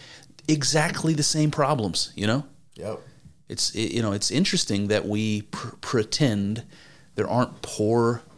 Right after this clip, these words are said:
Speaker 1: white people that suffer the same, um, social problems that poor minority groups suffer. It's like, where's, where's the sympathy for them?
Speaker 2: Yep.
Speaker 1: You know? That's an in-, interesting point, man.
Speaker 2: Yep.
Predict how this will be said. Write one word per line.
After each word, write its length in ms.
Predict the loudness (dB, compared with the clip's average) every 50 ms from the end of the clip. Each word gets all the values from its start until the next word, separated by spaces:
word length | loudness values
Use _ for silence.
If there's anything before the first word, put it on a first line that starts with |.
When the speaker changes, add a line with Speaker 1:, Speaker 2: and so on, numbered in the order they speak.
| -20 -20 -12 -4
Speaker 1:
white 240 | -2 -2 -2 -2 -2
people 320 | -4 -4 -4 -4 -4 -4
that 160 | -2 -2 -2 0
suffer 340 | 0 -2 -2 -2 -4 -4
the 120 | -4 -2 -2
same, 640 | -2 0 0 0 0 2 2 2 2 2 2 -2 -4 -6 -14 -20 -20 -20 -20 -20 -12 -8
um, 320 | -4 -2 0 0 0 0
social 400 | 0 0 2 2 2 0 0 -4
problems 460 | 0 2 2 2 4 2 0 -2 0 0
that 220 | 0 0 0 -2 -8 -20 -20 -20 -20 -20 -10
poor 260 | -2 2 2 2 4
minority 420 | 2 2 2 2 2 2 2 0
groups 440 | -2 -6 -8 -4 -2 -2 -2 -2 -2 -2
suffer. 320 | -2 -2 -2 -2 -4 -8 -6
It's 120 | -6 -6
like, 120 | -6 -6 -4 -2
where's, 360 | 0 2 2 2 2 0 -2 -4
where's 240 | -2 -2 -2 -2 -2
the 80 | -2 -2
sympathy 400 | -2 -2 -2 -4 -6 -6 -6 -6
for 140 | -2 -2 0
them? 500 | 2 2 2 0 -2 -6 -10 -10 -10 -12 -14
Speaker 2:
Yep. 220 | -10 -10 -10 -10 -12 -14 -6 -2
Speaker 1:
You 100 | 0 0
know? 180 | 0 0 -2 -6 -10 -20 -20 -20 _ _ _ -12
That's 160 | -8 -6 -6
an 100 | -6 -4
in-, 120 | -4 -4 -4 -4 -4 -4
interesting 460 | -4 -4 -4 -4 -4 -4 -2 -2 -2 -2
point, 260 | 0 0 0 0 0 -2
man. 260 | -4 -4 -4 -4 -6 -10 -18 -20 -20 -20 -20 -20 -20 -20 -20 -20 _ -20 -20 _ _ _ _ _ _ -8
Speaker 2:
Yep. 240 | -6 -6 -6 -6